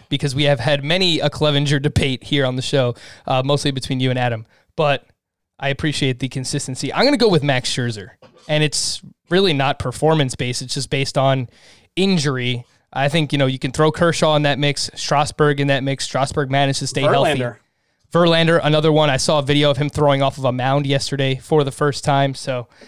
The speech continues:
Speaker 1: uh, it seems like he's good to go. But again, once these pitchers get as old as they are, guys like Scherzer and Verlander, your risk for injury and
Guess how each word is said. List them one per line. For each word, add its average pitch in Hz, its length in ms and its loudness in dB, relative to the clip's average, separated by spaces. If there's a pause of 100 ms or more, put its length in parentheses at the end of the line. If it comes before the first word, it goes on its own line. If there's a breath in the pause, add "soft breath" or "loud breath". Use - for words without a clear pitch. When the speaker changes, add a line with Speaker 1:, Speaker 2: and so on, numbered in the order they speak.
(220 loud breath)
Speaker 1:
uh, 110 260 -8 (180)
it - 100 -16
seems 262 200 0
like 196 120 0
he's 165 120 -2
good 151 160 0
to 151 100 -4
go. 131 180 2
But 139 160 -2
again, 131 380 -2 (440 soft breath)
once 226 200 -4
these 320 140 -2
pitchers 180 360 -2
get 139 160 -2
as 135 120 -4
old 156 280 -2
as 127 140 -2
they 127 240 -6
are, 123 500 -4 (180)
guys 139 300 0
like 139 220 0
Scherzer 135 600 0
and 131 200 -2
Verlander, 123 720 -2 (580)
your 165 160 -4
risk 226 280 0
for 190 220 0
injury 156 460 0
and 139 260 -2